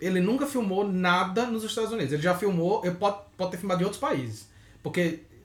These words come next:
a, eu acho que ele tá morando na França, ou morou um tempo na França,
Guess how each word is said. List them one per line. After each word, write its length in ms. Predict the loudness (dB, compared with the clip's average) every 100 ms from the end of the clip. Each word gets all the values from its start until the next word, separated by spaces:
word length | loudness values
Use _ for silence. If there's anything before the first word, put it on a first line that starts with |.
| -20 -16
a, 140 | -16 -16 -20 -20 -20 -20 -12
eu 160 | -6 -6
acho 120 | -6
que 60 |
ele 60 | -6
tá 120 | -6
morando 280 | -4 -4 -4
na 100 | -6
França, 580 | -10 -10 -8 -8 -6 -6
ou 80 | -4
morou 260 | -4 -4
um 60 | -4
tempo 200 | -6 -8
na 80 | -10
França, 400 | -8 -8 -8